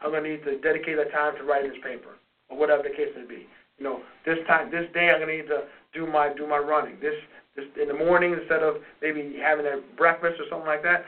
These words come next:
I'll be able to do half the breakfast. You gotta have to start without me, and I'll catch up. I need to do my reading. Whatever the case may be, but make sure your family is aware of what's going on, so you're not having arguments. "How come you're not there? No one knew what you were working on." No, here's what's going on. We're all on the same page. You know the goals. You know,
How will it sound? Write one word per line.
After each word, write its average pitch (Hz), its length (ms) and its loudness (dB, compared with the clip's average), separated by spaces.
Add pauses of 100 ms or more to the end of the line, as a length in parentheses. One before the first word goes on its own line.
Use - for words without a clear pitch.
(100)
I'll 151 100 -2
be 156 60 2
able 151 120 4
to 156 80 -4
do 147 40 0
half 151 240 6
the 147 80 -8
breakfast. 135 300 -6
You - 60 -14
gotta 143 160 -2
have 147 120 -2
to 135 120 -16
start 160 160 2
without 160 280 2
me, 156 80 -4
and 139 80 -4
I'll 143 80 -8
catch 151 200 -4
up. 151 160 -2 (200)
I 151 40 -8
need 147 120 -4
to - 20 -10
do 143 100 -2
my 139 120 -2
reading. 135 360 -8 (320)
Whatever 196 320 4
the - 40 -10
case 185 200 0
may 175 120 -4
be, 185 140 -10
but 147 180 -6 (200)
make 185 160 0
sure 190 80 4
your 175 280 2
family 175 300 2
is 156 120 -2
aware 156 580 4 (160)
of 143 120 -4
what's 165 240 2
going 156 240 0
on, 165 320 4
so 156 60 -2
you're 156 100 -2
not 151 160 -2
having 170 200 -2
arguments. 147 400 2
"How 220 120 6
come 196 120 -8
you're 190 80 -4
not 190 160 0
there? 185 240 -4 (260)
No 180 100 2
one 180 60 0
knew 180 80 0
what 185 120 0
you 180 120 -2
were 170 60 -2
working 170 280 2
on." 175 200 -2
No, 156 160 -4 (280)
here's 170 160 0
what's 170 140 -4
going 165 140 2
on. 160 440 2 (240)
We're 139 120 2
all 151 120 8
on 156 60 2
the 147 120 -2
same 160 200 0
page. 160 460 -2
You 156 40 -4
know 151 200 6
the 151 80 0
goals. 156 380 4
You 135 180 -10
know, 143 80 -2